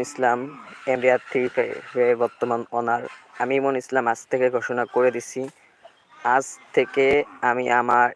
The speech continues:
YouTube চ্যানেলে কোনো প্রকার ভিডিও আপলোড আর করব না। যত প্রকার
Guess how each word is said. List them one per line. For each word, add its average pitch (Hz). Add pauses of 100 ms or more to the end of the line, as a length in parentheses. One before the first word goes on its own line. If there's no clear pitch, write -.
YouTube 131
চ্যানেলে 131 (360)
কোনো 127 (320)
প্রকার 127 (180)
ভিডিও 123 (320)
আপলোড 147 (640)
আর 120 (140)
করব 117 (260)
না। 117 (880)
যত - (220)
প্রকার 143